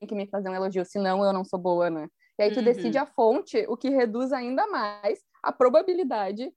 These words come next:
Speaker 1: de tu receber, né? De dar
Speaker 2: Uhum.
Speaker 1: certo o teu
Speaker 2: Uhum.
Speaker 1: check.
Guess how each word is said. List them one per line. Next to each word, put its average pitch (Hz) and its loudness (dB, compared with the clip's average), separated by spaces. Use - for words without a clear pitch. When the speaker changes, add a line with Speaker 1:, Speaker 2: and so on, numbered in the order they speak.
Speaker 1:
de 240 -4
tu 247 -2
receber, 262 4
né? 180 -4
De 214 -2
dar 196 6
Speaker 2:
Uhum. 254 -2
Speaker 1:
certo 226 2
o 208 -6
teu 208 4
Speaker 2:
Uhum. 240 -2
Speaker 1:
check. 185 2